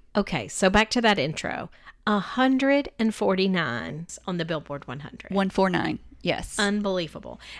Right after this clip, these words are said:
Speaker 1: And a hundred and fourteen of those were top forty.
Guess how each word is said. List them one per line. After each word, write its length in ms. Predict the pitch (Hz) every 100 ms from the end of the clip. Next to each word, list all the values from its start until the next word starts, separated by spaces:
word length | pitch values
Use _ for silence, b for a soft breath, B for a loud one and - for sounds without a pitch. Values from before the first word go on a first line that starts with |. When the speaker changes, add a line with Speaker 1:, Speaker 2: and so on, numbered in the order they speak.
| B
Speaker 1:
And 120 | 233
a 60 | 214
hundred 360 | 220 294 302
and 160 | 277 226
fourteen 540 | - 240 220 - 294
of 160 | 339 233
those 320 | 196 175 180
were 100 | 202
top 320 | - 175 151
forty. 720 | - 208 214 208 147 151 190